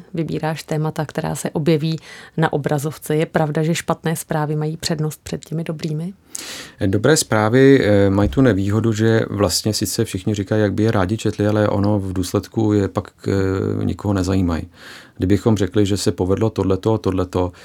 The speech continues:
Speaker 2: tak si každý řekne, "No jo, no, tak proč?" Dám vám dobrý příklad. Eh, loni touhle dobou,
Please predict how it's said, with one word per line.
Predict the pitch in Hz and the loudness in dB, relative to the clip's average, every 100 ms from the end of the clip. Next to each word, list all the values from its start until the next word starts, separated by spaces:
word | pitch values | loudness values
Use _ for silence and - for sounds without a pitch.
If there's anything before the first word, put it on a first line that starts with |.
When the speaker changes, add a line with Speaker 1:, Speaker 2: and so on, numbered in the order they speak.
| - - | -20 -14
Speaker 2:
tak | - | -8
si | - 104 | -4 -2
každý | 95 98 | 0 0
řekne, | 98 92 95 | -2 0 0
"No | 92 | 0
jo, | 87 87 | 0 0
no, | 87 | -2
tak | 82 - | -4 -8
proč?" | - 85 90 - - _ - - | -6 -6 -6 -10 -16 _ -20 -4
Dám | 95 90 | 0 4
vám | 95 | 4
dobrý | 92 87 104 | 4 2 0
příklad. | - 120 - 80 - - - - - | -2 -6 -2 -4 -4 -20 -20 -16 -4
Eh, | 98 92 92 80 - 101 | 2 4 2 0 -2 0
loni | 92 92 95 107 123 | 2 4 6 6 4
touhle | 113 92 101 | 4 2 2
dobou, | 101 85 85 87 95 127 | 2 0 2 2 4 0